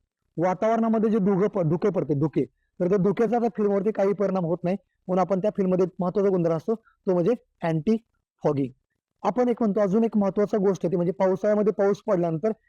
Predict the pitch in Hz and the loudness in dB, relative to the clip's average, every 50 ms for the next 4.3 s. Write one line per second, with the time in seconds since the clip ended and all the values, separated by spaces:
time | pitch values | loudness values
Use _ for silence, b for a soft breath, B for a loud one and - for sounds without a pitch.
0 | _ _ _ - 190 170 208 208 214 196 220 220 226 202 208 - - 233 214 214 | _ _ _ -4 -4 -2 0 0 -2 0 0 0 0 0 0 -2 0 0 0 2
1 | 233 254 269 247 247 233 214 214 190 165 147 131 - - - _ _ _ _ _ | 2 2 2 2 2 2 0 0 -2 -2 -4 -6 -8 -10 -14 _ _ _ _ _
2 | _ _ _ _ _ _ - 190 202 202 202 208 202 175 220 - - - - 202 | _ _ _ _ _ _ 0 0 2 2 2 0 0 0 -2 -4 -4 -2 0 0
3 | 208 208 185 - 254 247 - - - 208 190 180 185 160 196 208 220 - 196 147 | 2 2 2 0 0 -2 -2 -4 -2 0 0 2 2 2 0 0 -2 -4 -8 -10
4 | 131 123 151 175 180 | -8 -4 -2 0 -2